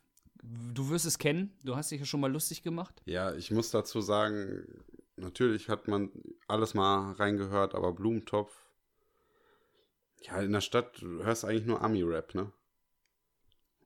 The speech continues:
Speaker 2: Und
Speaker 1: Richtig.
Speaker 2: dann, dann kam
Speaker 1: Ähm,
Speaker 2: halt ein bisschen Sammy Deluxe oder sonst irgendwas, aber Blumentopf,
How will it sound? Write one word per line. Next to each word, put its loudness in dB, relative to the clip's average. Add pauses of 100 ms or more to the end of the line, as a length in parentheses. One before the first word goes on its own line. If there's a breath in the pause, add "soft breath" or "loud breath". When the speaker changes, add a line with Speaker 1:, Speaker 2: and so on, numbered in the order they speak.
(360)
Speaker 2:
Und -6
Speaker 1:
Richtig. 0
Speaker 2:
dann, 0
dann 0
kam 6
Speaker 1:
Ähm, 6
Speaker 2:
halt 4
ein 0
bisschen 0
Sammy 0
Deluxe 0
oder 0
sonst -2
irgendwas, -2
aber -2
Blumentopf, -2